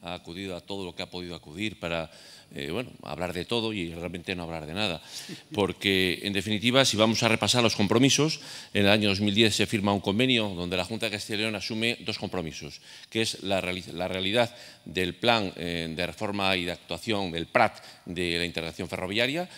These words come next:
y aprobar un plan especial urbanístico para ser apoyo de esta plataforma. La Junta, eh, aprueba el prat.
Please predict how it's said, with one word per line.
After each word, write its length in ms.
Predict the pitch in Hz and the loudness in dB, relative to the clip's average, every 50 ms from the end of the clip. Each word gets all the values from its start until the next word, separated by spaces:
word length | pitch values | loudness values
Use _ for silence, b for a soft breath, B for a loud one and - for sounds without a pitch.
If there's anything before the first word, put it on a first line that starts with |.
| B B B | B B B
y 80 | - 113 | 0 0
aprobar 320 | 113 - 110 113 123 135 | 2 2 4 4 4 4
un 120 | 131 120 98 | 4 2 4
plan 180 | - 123 123 | 4 4 4
especial 380 | 120 - - - 104 - 120 120 | 4 2 2 2 4 4 4 6
urbanístico 520 | 120 107 104 110 120 - - 127 113 151 147 - | 6 6 4 4 4 2 0 0 0 0 2 4
para 260 | 120 110 110 104 - | 6 6 6 6 4
ser 220 | - - 120 117 | 2 4 6 6
apoyo 500 | 117 110 - 123 123 120 123 135 139 151 156 B B B B - | 6 6 6 4 4 4 4 2 0 0 -2 B B B B -12
de 180 | - 90 85 104 | -8 -4 -2 -2
esta 220 | 98 - 110 95 | 0 2 2 2
plataforma. 600 | - 101 95 98 90 - 98 82 73 71 73 73 B B B B B - | 2 2 2 2 0 0 -2 -2 -2 -4 -6 -6 B B B B B 0
La 140 | - 95 90 | 2 2 2
Junta, 520 | - 117 113 104 - 101 98 95 90 85 - | 4 2 2 6 8 8 8 8 6 2 -2
eh, 260 | - 95 92 90 92 - - | -2 0 0 2 0 2 0
aprueba 320 | 101 101 - 101 98 95 | 0 0 2 0 0 0
el 80 | 95 - | 0 2
prat. 260 | - 151 185 185 | 2 2 2 0